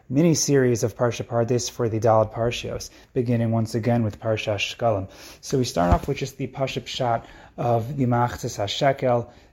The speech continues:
and the reading of Parsha Shkalim. So Rashi brings from the Gemara in Megillah on Daf Chav Tes Amud Beis that the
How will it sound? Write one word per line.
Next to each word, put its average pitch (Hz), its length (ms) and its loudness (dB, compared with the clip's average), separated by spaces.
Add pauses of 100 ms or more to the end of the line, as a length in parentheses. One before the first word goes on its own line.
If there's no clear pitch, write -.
and 107 380 -2
the 104 240 -4
reading 120 480 2 (300)
of - 120 -12
Parsha 120 360 0
Shkalim. 113 560 -2 (260)
So 135 320 2
Rashi 127 640 0
brings 123 300 -2
from 117 140 -6
the 117 80 -2
Gemara 117 340 2
in 113 60 0
Megillah 110 480 2 (240)
on 110 100 -8
Daf 107 160 -2
Chav - 240 -8
Tes 123 260 0
Amud 113 140 -4
Beis 110 340 2 (340)
that 117 440 0 (260)
the 120 520 2